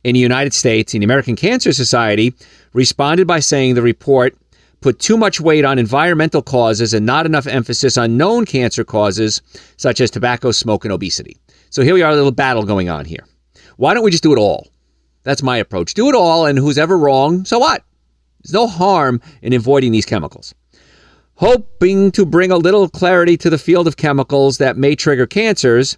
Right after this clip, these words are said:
the American Cancer Society, three government agencies,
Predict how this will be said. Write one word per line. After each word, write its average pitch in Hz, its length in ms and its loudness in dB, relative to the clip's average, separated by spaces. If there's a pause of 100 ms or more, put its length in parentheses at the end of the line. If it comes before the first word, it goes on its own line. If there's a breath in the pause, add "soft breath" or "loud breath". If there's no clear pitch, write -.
(140)
the 113 100 -6
American 131 300 0
Cancer 233 340 -2
Society, 113 640 0
three 220 240 -2
government 156 340 0
agencies, 123 640 0